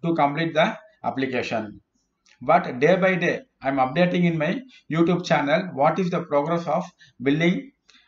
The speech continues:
application, what is the progress of developing the billing application. Please go and check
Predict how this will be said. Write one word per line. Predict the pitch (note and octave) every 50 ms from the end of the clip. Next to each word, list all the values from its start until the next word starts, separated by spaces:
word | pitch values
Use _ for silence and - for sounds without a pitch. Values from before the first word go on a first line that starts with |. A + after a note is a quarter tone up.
| _ _ -
application, | A#2+ B2+ B2 C#3 C#3+ C#3 C3 B2 - - C#3 B2 A2+ G#2 -
what | B2+ C3+ D3+ E3+
is | F3+ E3+
the | F3 E3+
progress | E3+ D#3 C#3 D3 D#3+ D#3 D3+ -
of | E3 F3+ G3+ G3 - C3
developing | B2 A#2+ C3+ C3+ D3+ F3 F3 F3 F#3 F3+ E3+
the | E3 D#3+
billing | C#3 C#3 C3+ D3 C#3+
application. | C3+ B2 - B2+ A#2+ A#2+ A#2 A2+ - A2+ A2+ G#2 - _ _ _ _ _ _ _ _ _ _ _ _ _ _ _ _ _ _ _ _ _ _ _ _ - - _ _ _ _ -
Please | E3+ F3 G3 G#3+ A3 - - -
go | - C3+ B2 B2+ D#3+ E3+ F3
and | F3 F3 F3
check | - E3+ F3 F3 E3+